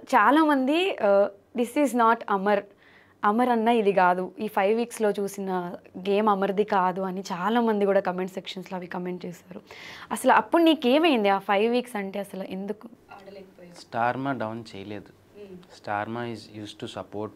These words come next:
Speaker 2: ఎప్పుడు నాకు, ఎందుకంటే నేను, నేను, నేను స్టార్ మా ప్రోడక్టే కాబట్టి
Speaker 1: మ్మ్.
Speaker 2: నన్ను ఎప్పుడు స్టార్ మా డౌన్ చేయదు.
Speaker 1: మ్మ్.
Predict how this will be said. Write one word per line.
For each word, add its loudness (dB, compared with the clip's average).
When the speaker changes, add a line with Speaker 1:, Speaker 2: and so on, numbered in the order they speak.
Speaker 2:
ఎప్పుడు -8
నాకు, -6
ఎందుకంటే -6
నేను, 0
నేను, -4
నేను -4
స్టార్ -4
మా -6
ప్రోడక్టే -4
కాబట్టి -6
Speaker 1:
మ్మ్. -18
Speaker 2:
నన్ను -10
ఎప్పుడు -10
స్టార్ -4
మా -8
డౌన్ -8
చేయదు. -10
Speaker 1:
మ్మ్. -20